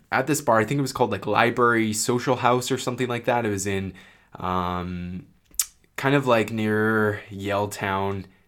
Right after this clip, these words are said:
uh, I would say. It's, it's, like, downtown Vancouver. I don't know <laughs> the exact location, but it's, we went in there and it was probably around one forty-five-ish, one forty,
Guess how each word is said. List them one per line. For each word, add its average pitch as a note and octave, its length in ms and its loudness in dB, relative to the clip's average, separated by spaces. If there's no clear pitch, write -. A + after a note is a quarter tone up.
uh, F#2+ 60 -6
I F#2 360 0
would F#2+ 140 -4
say. G2 200 -2
It's, - 440 -8
it's, A#2 220 -2
like, C3 160 2
downtown A#2 460 2
Vancouver. F#2+ 580 -4
I F#2 60 -2
don't G2 140 -6
know F#2+ 200 -6
<laughs> - 60 -18
the C#3 60 0
exact G#2 500 2
location, A2+ 640 0
but G2+ 220 0
it's, - 800 2
we B2+ 120 4
went E3+ 220 6
in C#3 120 6
there C#3+ 200 6
and A2+ 160 2
it A#2 160 2
was A2+ 380 2
probably C#3 640 4
around G#2+ 420 0
one A2 300 -2
forty-five-ish, A2+ 1900 -2
one A2 260 -6
forty, B2+ 540 -2